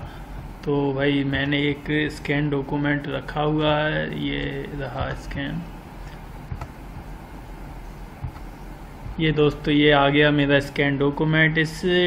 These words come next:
डोको-, इस पूरे पेज में से मुझ-, मुझे सिर्फ फ़ोटो को ही क्रॉप करना है। तो कैसे करेंगे आप? उसके लिए आपको जाना पड़ेगा सिलेक्शन टूल पे।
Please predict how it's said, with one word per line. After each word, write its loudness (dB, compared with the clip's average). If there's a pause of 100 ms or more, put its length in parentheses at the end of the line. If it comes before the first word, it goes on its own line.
(100)
डोको-, 2
इस 0
पूरे 4
पेज 4
में 6
से -2
मुझ-, 2
मुझे 2
सिर्फ 2 (760)
फ़ोटो 4
को 4
ही 6
क्रॉप 4
करना 2
है। -4
तो 0 (100)
कैसे 4
करेंगे 0
आप? -4 (540)
उसके -2
लिए 8
आपको 4
जाना 4
पड़ेगा 4
सिलेक्शन 0
टूल 2
पे। -4